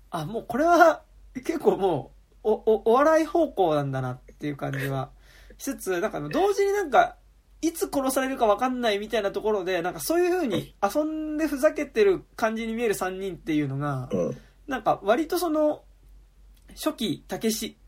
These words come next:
Speaker 1: 映画における、なんか、ソナチネの、ソナチネだったかな？
Speaker 2: うん。
Speaker 1: 三対エックス十型だったか。僕すいません。ソ-、ソナチネと三対四エックス十型すごい混じってるんですけど。
Speaker 2: <laughs>
Speaker 1: なんかあの、砂浜で相撲取ったりするシーン。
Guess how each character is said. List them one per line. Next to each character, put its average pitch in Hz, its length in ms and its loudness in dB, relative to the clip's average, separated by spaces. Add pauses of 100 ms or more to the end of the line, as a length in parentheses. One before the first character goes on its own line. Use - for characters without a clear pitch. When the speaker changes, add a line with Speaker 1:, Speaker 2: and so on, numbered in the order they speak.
Speaker 1:
映 226 180 6
画 165 120 4
に 143 100 -2
お 151 100 -8
け 170 160 -2
る、 135 320 -4
な 180 80 -8
ん 156 60 -12
か、 127 220 -8 (880)
ソ - 140 -6
ナ 269 120 0
チ 277 140 -6
ネ 277 100 2
の、 262 380 -2 (280)
ソ - 160 -6
ナ - 80 6
チ - 100 0
ネ 370 60 0
だ 381 80 2
っ - 20 0 (120)
た 359 120 2
か - 80 -2
な？ 175 60 0
Speaker 2:
う - 20 0
ん。 - 20 -4
Speaker 1:
三 - 180 -2
対 202 140 4
エ 185 60 2
ッ - 20 -6
ク - 80 -12
ス 180 80 -10
十 185 80 0
型 175 120 -2
だ 165 60 -4
っ 135 40 -6
た 143 100 -10
か。 147 120 -10
僕 165 120 -10
す - 60 -4
い - 20 -2
ま 214 60 0
せ 180 80 -6
ん。 - 20 -6
ソ-、 - 140 -10
ソ - 120 -2
ナ 349 120 8
チ 349 100 -4
ネ 370 100 0
と 330 80 -6
三 349 220 4
対 294 180 4
四 196 160 6
エ 214 40 2
ッ 214 60 -4
ク - 80 -8
ス - 80 -8
十 165 100 -2
型 156 180 -4
す 175 100 -6
ご 254 80 4
い 165 60 4
混 151 140 -2
じ 190 80 -4
っ - 20 -8
て - 100 -8
る 143 100 -4
ん - 40 -4
で 131 60 -6
す 135 60 -10
け 143 100 -10
ど。 123 280 -10 (560)
Speaker 2:
<laughs> - 600 -20
Speaker 1:
な 240 100 -2
ん - 20 -8
か 170 100 -2
あ 160 60 0
の、 151 380 -6
砂 294 260 2
浜 359 240 4
で 330 100 2
相 277 200 -4
撲 277 140 0
取 277 160 -6
っ - 20 -20
た 160 180 0
り 135 340 -8 (520)
す - 180 -10
る 156 120 -6
シ 156 160 -8
ー 123 80 -6
ン。 139 160 -16